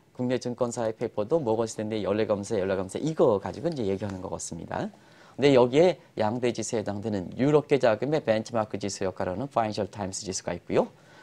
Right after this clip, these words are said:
그다음에 에스앤피 지수가 있고 다우 지수가 있고 아이엠에프 지수도 있습니다. 근데 한국은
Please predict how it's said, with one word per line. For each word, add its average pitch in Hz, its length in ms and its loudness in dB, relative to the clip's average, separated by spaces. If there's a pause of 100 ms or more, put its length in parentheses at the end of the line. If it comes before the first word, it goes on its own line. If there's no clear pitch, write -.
그다음에 107 300 0
에스앤피 110 420 0
지수가 95 320 -4
있고 165 380 -2 (240)
다우 110 240 2
지수가 113 320 -2
있고 107 140 -4
아이엠에프 104 460 -4
지수도 - 360 -6
있습니다. 82 500 -8 (300)
근데 104 120 -2
한국은 160 600 8